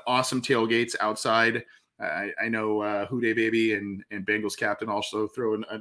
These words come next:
a good one too. So, um, you gotta go and check these out. But obviously, if you're not going to the game, if you live far away like I do or whatever, you gotta find alternatives, right?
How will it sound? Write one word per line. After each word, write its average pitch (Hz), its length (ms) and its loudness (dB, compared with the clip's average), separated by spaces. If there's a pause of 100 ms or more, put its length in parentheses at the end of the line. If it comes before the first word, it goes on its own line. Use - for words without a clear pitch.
(120)
a 107 40 -4
good 110 220 -2
one 110 200 -4
too. 143 320 4
So, 107 340 2 (320)
um, 104 320 0 (360)
you 127 180 2
gotta 139 340 10
go 131 760 4
and 98 120 -6
check 120 280 0
these 113 220 -2
out. 107 420 4
But 110 380 4
obviously, 110 580 4
if 98 120 2
you're 92 80 -4
not 135 200 4
going 160 180 4
to 156 60 4
the 151 60 4
game, 143 320 2 (300)
if - 120 -16
you 95 140 -10 (720)
live 131 260 6
far 131 220 8
away 147 260 6
like 131 220 4
I 156 140 10
do 156 140 4
or 135 100 2
whatever, 151 200 2
you 196 60 0
gotta 240 160 0
find 269 220 -2
alternatives, 240 640 -6
right? 151 200 -2